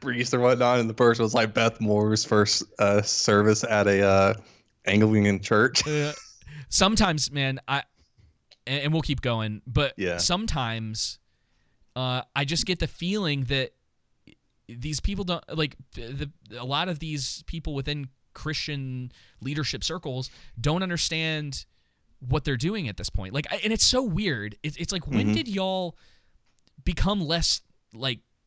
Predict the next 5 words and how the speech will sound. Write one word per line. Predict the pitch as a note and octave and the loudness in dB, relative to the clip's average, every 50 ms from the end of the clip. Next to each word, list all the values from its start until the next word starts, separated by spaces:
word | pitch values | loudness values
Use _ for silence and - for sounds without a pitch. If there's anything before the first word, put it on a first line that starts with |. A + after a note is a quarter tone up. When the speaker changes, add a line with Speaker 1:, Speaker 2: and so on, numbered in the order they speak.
| _ - | _ -8
Speaker 2:
nuanced | A2 A#2 C#3+ D#3+ D#3+ D3 B2 A2+ A#2 - - - | -4 0 2 2 2 2 0 0 -2 -4 -4 -4
or | C3+ C#3 C3+ C3 - _ _ _ _ _ _ _ _ _ _ _ _ - - | -2 -2 -2 -2 -6 _ _ _ _ _ _ _ _ _ _ _ _ -16 -6
not | B2 C3 B2+ D3+ D#3+ E3 F3 - - | -2 0 2 2 4 2 2 2 2
under, | D#3+ D#3+ D3+ - - | 2 2 0 -2 -4
like, | C#3 D3 C#3 | -2 -2 -2